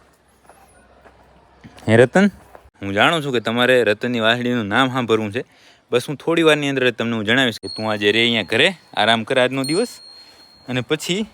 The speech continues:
કાલથી પાછું આડવાનું જ છે તારે. હે, જોયું ને આમ મારાથી નીકળી જાય એમ છો.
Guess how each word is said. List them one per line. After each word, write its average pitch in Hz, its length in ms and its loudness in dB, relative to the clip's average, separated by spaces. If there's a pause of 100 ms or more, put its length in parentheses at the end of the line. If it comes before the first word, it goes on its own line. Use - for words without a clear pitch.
(100)
કાલથી 151 320 0
પાછું 107 280 0
આડવાનું 139 340 2
જ - 40 -10
છે 143 120 -2
તારે. 135 200 0
હે, 240 840 -8 (960)
જોયું 190 220 -12
ને 175 80 -10
આમ 160 160 -6
મારાથી 143 480 -8
નીકળી 147 300 -8
જાય 143 200 -2
એમ 135 120 -8
છો. 196 120 -10